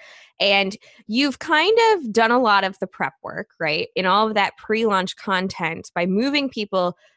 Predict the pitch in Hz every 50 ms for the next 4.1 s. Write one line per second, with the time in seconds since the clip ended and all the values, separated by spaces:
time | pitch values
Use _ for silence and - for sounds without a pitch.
0 | _ _ - - 262 254 240 180 208 247 269 285 302 - - - _ _ _ -
1 | 214 202 214 240 254 247 - - - - 220 202 196 196 190 180 180 175 180 170
2 | 165 - 160 - 170 165 160 160 160 160 151 156 - - - 90 - - - 190
3 | 185 185 202 226 262 277 269 247 277 269 269 240 220 214 208 208 208 208 202 190
4 | 180 -